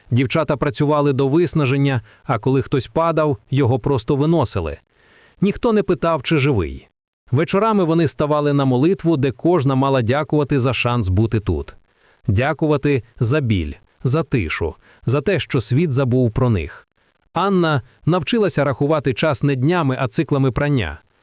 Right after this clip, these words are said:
Десять партій — одне свято. Двадцять — зима.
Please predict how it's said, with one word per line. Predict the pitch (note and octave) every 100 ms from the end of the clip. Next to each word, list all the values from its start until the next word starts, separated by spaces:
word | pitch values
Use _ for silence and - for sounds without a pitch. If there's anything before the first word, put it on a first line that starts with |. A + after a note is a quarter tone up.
| _ -
Десять | A#2+ G#3 - F#3+ -
партій — | A#2+ E2+ F2+ D2+ - _ _ -
одне | B2 C3 D#3+
свято. | - C#3 D#2+ - D2 - _ _ _ A2
Двадцять — | G#2+ G#3 - F#2+ - - _ _ -
зима. | A#2+ F#3+ C#3+ E2